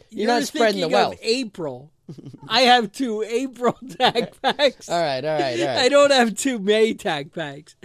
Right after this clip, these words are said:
Speaker 2: So, but if you use the code badass, they're gonna hook you up where they send you a gun cleaning mat to lay out all those nice new A R parts that
Speaker 1: Mm.
Speaker 2: you get inside there.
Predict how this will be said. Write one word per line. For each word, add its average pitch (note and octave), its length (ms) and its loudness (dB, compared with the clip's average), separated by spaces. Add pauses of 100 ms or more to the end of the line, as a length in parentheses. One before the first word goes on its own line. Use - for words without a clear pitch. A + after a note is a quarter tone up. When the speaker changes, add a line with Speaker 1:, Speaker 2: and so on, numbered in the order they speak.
(300)
Speaker 2:
So, G#3+ 440 -2 (360)
but A3 120 0
if D4 200 -8
you C#4+ 80 -2
use B3 420 -6
the G3+ 100 -6
code F#3+ 360 -4
badass, C3 800 -6 (840)
they're G3 120 -2
gonna A#3+ 180 -4
hook F#3+ 280 -8
you G3 100 2
up F3 200 2
where D#3 120 -4
they D#3 140 -4
send E3 320 -6
you D#3 120 -2
a C3+ 80 -4
gun D3+ 320 -6
cleaning E3+ 440 -8
mat G3 300 -6 (880)
to - 120 -8
lay E3 260 -2
out E3 260 -4 (140)
all C#3+ 200 -4
those C#3+ 300 -6
nice C#3 380 -8
new C3+ 360 -8 (920)
A C#3+ 160 -6
R C3+ 200 -8
parts A2+ 460 -16
that A#2+ 260 -12
Speaker 1:
Mm. F#2 40 -14
Speaker 2:
you C3 80 -14
get B2+ 200 -10
inside B2 520 -14
there. G#2+ 200 -16